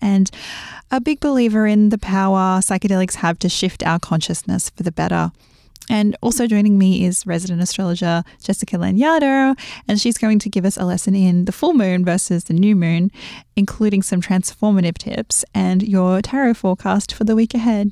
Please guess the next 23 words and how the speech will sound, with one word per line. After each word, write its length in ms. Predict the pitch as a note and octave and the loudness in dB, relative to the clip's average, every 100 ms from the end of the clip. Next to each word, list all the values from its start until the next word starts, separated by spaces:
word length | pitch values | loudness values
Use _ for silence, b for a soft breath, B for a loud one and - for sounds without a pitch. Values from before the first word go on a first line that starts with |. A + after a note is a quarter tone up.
| - | -4
because 420 | A3+ A3+ A3 - | -2 2 0 0
she's 200 | - A#3 | -2 0
generous 400 | A#3 G#3 G3 - | 2 2 0 -2
like 220 | G3 G3 | -4 -2
that. 220 | G3 F#3 - _ _ _ _ B B B B | -4 -4 -8 _ _ _ _ B B B B
But 160 | B3 | -6
first, 840 | - F#3+ - B3+ F#4+ - - - - - | -4 -6 -2 -2 -2 -6 -10 -10 -12 -8
let's 180 | A#3 G3 | -6 -4
just 260 | B3 - F4 | -4 -2 0
relax, 640 | F4 A#3+ A3+ - - - - _ | 0 0 -2 -6 -12 -14 -20 _
as 180 | A3+ F#3+ | -8 -4
we 80 | G#3+ | 0
always 320 | G#3 A3+ A#3+ | 2 0 -2
do. 420 | - A3+ A3 A3+ A3+ B B B B B B _ - | 0 2 4 4 2 B B B B B B _ 0
And 360 | G3+ G3+ G3 | 2 4 2
I'm 140 | G3 F#3+ | 2 0
sure 220 | - G#3 | 0 0
you 100 | G#3+ | 0
find 300 | A3 F#3+ G3 | 0 2 2
that 60 | G#3 | 2
with 180 | G3 | -2
self-care, 720 | - F#3+ - G3 G3 G3 G3 G3 - | 0 -4 -2 0 2 2 2 -2 -8
sometimes 880 | - G#3+ F#3 F#3 F#3 F#3 - - | -2 -2 2 2 2 2 -2 -8